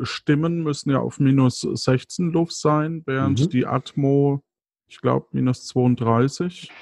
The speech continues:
Speaker 2: Ja, wir hatten mal
Speaker 1: haben
Speaker 2: minus sechsunddreißig
Speaker 1: sollte.
Speaker 2: so experimentell ermittelt, dass
Speaker 1: Ja,
Speaker 2: das,
Speaker 1: genau.
Speaker 2: das gut ergeben hat. Das kommt natürlich immer auf die Atmo an, aber meistens hat's gut gepasst.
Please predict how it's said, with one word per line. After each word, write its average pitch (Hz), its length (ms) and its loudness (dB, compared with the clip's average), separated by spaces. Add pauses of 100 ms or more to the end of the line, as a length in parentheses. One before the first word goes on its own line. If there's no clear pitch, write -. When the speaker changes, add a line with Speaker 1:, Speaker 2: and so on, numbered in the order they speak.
(120)
Speaker 2:
Ja, 110 120 0
wir 117 120 6
hatten 120 160 4
mal 117 60 6
Speaker 1:
haben 113 60 6
Speaker 2:
minus 113 180 4
sechsunddreißig 113 760 4
Speaker 1:
sollte. 123 140 4
Speaker 2:
so - 20 2
experimentell 113 640 0
ermittelt, 113 340 2
dass 131 200 0
Speaker 1:
Ja, 127 80 2
Speaker 2:
das, 127 120 2
Speaker 1:
genau. 117 160 -4
Speaker 2:
das 110 240 0
gut 120 220 0
ergeben 113 440 0
hat. 113 260 0
Das - 160 -12
kommt 95 160 -8
natürlich 101 260 -6
immer 104 120 -2
auf 104 100 -6
die 104 100 0
Atmo 117 200 2
an, 107 60 6
aber 101 180 4
meistens 101 380 0
hat's - 200 -8
gut 120 160 -8
gepasst. - 600 -6